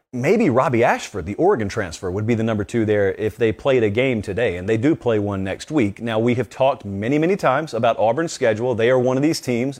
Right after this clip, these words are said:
A and M's another one, where they don't dive in immediately against top twenty-five competition, so they can afford for this quarterback battle, if it,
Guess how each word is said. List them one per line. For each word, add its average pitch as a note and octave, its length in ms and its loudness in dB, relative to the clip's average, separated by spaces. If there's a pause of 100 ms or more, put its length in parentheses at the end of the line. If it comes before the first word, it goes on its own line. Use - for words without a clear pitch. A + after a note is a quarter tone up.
A A2+ 140 -2
and B2 100 -2
M's D3+ 180 0
another B2+ 260 0
one, C3+ 120 -4 (300)
where C3 220 4
they B2 420 4 (220)
don't C3 420 2
dive C3 380 2
in C3+ 200 0
immediately B2+ 560 2
against B2 220 -2
top B2 220 -4
twenty-five C3 480 0
competition, B2+ 560 -4
so A#2+ 240 2
they A#2+ 180 4
can D3 160 -2
afford D#3+ 600 4 (320)
for D3+ 100 4
this D#3+ 160 2
quarterback B2 560 2
battle, A#2 480 2
if G#2+ 300 -8 (100)
it, C3 260 -4